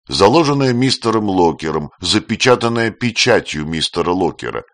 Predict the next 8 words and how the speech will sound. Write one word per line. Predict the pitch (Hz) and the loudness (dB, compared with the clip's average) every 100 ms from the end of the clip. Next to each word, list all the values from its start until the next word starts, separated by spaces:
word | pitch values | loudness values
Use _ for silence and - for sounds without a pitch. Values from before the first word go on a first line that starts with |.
| _ _ _ _ | _ _ _ _
долженствующая | 76 101 90 117 110 - 101 104 101 - 98 95 | 2 2 4 0 0 -2 0 0 0 -2 -2 0
быть | 104 101 | -2 -2
возвращённую | 90 98 104 107 - 131 110 80 71 71 | -4 -2 0 0 -2 0 0 0 -6 -6
по | - | -2
личному | 82 95 - - 87 90 | -2 -2 -4 -6 -4 -4
востребованию | 82 82 - 92 104 95 92 90 87 87 | -2 -2 -4 -4 -2 -2 -2 -4 -4 -4
мистера | 80 82 - - 80 | -4 -6 -6 -6 -4
Локера. | 82 78 67 - - 50 - | -4 -4 -6 -10 -16 -14 -16